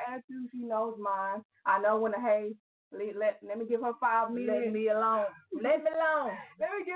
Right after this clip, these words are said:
Speaker 1: her five or ten minutes to cool off, and then I'll go back to it. But as friends, you, if you are a true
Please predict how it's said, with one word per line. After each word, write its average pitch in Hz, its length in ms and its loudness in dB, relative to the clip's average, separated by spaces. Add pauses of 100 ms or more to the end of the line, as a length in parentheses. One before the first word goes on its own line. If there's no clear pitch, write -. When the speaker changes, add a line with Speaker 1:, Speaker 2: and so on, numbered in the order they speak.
(120)
Speaker 1:
her 330 220 2
five 285 240 4
or 277 140 -8
ten 285 160 -4
minutes 277 280 -6
to 240 80 -12
cool 277 320 -8
off, 226 200 -4
and 220 80 -12
then 233 100 -10
I'll 214 200 -2
go 220 220 -6
back 220 280 -6
to 269 200 0
it. - 100 0 (300)
But - 160 2
as 247 140 2 (140)
friends, 294 360 4
you, 285 400 -2 (220)
if 208 100 -8
you 294 160 -2
are 262 200 2
a - 20 -18
true 302 320 -8